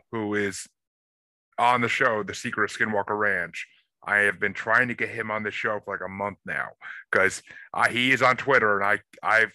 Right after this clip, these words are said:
tagged him in things trying to get him on, same as I tagged you in the thing to get you on here, but, but he just is not responding. I don't know. I might have to reach out through email or something. I'm, I'm gonna look into that more, but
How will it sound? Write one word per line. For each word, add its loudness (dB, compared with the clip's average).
tagged 2
him -6
in -10
things -6
trying -4
to -4
get 0
him -4
on, -2
same -4
as -6
I 2
tagged 2
you -8
in -10
the -14
thing -12
to -12
get -6
you -2
on 0
here, 0
but, -4
but 4
he 2
just -2
is -8
not 0
responding. 0
I 2
don't 2
know. -2
I 0
might -2
have -4
to -8
reach -8
out -6
through -14
email -2
or -2
something. -4
I'm, -6
I'm -4
gonna 0
look -4
into -6
that -2
more, -2
but -10